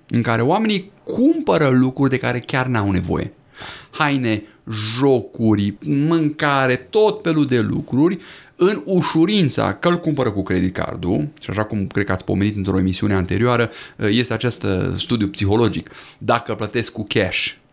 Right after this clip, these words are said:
nu cheltuiesc chiar așa de mulți bani pentru că văd exact ce mi iasă prin mână. Când îi pun pe card,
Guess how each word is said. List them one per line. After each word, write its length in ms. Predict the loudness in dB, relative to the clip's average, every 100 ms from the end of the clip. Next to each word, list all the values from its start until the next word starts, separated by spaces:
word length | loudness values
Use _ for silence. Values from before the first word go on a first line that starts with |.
| _ _
nu 280 | -2 2 2
cheltuiesc 420 | 2 0 0 -2
chiar 140 | -2
așa 200 | -2 -2
de 120 | 0 2
mulți 240 | 2 0
bani 200 | 0 0
pentru 200 | 0 0
că 100 | 0
văd 260 | 2 2 0
exact 360 | -2 -2 -2
ce 100 | -2
mi 80 | -2
iasă 240 | -2 -4
prin 220 | -4 -2 0
mână. 300 | 0 -2 -4 -10 -14 -2
Când 140 | 2
îi 100 | 2
pun 180 | 0 -2
pe 120 | -2
card, 340 | 0 0 -2